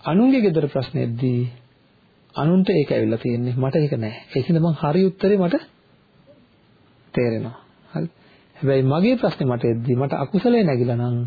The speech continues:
ඒ ප්‍රශ්නේදී මට හරි උත්තරේ එන්නේ නෑ.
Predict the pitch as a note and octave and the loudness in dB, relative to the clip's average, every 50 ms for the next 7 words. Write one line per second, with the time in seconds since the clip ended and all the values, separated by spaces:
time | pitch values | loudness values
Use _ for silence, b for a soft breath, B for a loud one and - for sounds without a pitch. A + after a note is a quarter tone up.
0 | A#2+ - _ _ _ _ - D3 C3+ B2 - C#3+ A#2+ - - E3 D3+ C#3+ C#3+ C#3 | -8 -12 _ _ _ _ -6 -6 -4 -4 -4 -6 -6 -4 -2 -2 0 0 0 -2
1 | C#3 - b b b b b b b _ _ - D3+ C3 C#3+ B2 B2 B2 B2 B2 | -4 -6 b b b b b b b _ _ -8 -6 -4 -2 -2 0 -2 -2 -4
2 | B2 - B2+ B2+ A#2+ A#2+ D3 G#3 - - - _ _ _ _ _ _ _ _ _ | -4 -6 -6 -4 -4 -2 -2 -4 -4 -6 -12 _ _ _ _ _ _ _ _ _
3 | _ _ - B2+ - | _ _ -18 -18 -18